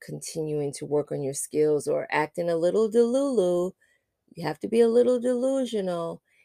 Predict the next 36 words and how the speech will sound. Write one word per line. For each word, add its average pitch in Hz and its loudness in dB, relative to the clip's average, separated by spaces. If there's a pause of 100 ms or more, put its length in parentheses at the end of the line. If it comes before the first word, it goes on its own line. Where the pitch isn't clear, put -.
(160)
in 180 0
order 170 2 (260)
to 156 -4 (600)
churn 190 -2
out 156 -2
creative. 147 -4 (260)
Pretend 220 -2
like 151 -4
you - -4
have 135 -4
clients. - -16 (360)
I 196 -2
don't 269 -2
care 220 0
what 196 2
it 180 0
is 160 0
that 156 -12
you 160 -2
have 147 -6
to - -20
do, 139 -4 (480)
but 170 8
you 185 -6
need 170 -4
to - -8 (100)
actually 139 -4
get - 0
some 139 -8
reps 165 2
in, 175 -2
and 147 -6
you 143 -8
need 147 -4
to - -8
actually 139 -4